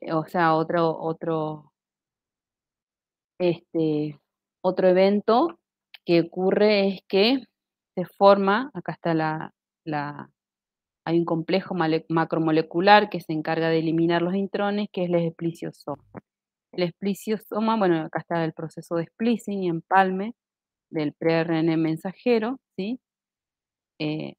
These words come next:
el primer paso, lo que ocurre es la incisión de los, las zonas que no se sintetizan, ¿sí? Y ahí quedan los exones unidos. Se empalman, se cortan y se empalman.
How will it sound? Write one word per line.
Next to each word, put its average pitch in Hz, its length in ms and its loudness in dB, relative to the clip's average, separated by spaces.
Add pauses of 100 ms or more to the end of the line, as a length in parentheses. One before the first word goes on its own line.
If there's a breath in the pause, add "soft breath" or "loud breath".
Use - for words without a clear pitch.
el 165 120 -4
primer 170 360 0
paso, 190 440 6
lo 202 120 0
que 165 100 -8
ocurre 175 340 -2
es 180 60 -4
la 180 100 -2
incisión 185 680 -2
de 175 400 0
los, 156 760 -4 (1400)
las 156 220 -2
zonas 180 340 -2
que 165 140 -4
no 160 160 -2
se - 180 -10
sintetizan, 233 960 -4 (360)
¿sí? 202 240 -6
Y 185 120 -4
ahí 165 280 0
quedan 190 460 0 (640)
los 165 140 -2
exones 160 460 -6
unidos. 151 420 -8 (1300)
Se 165 80 -2
empalman, 143 600 0
se - 180 -10
cortan 208 560 -2
y 185 60 -10
se - 120 -10
empalman. 139 420 -10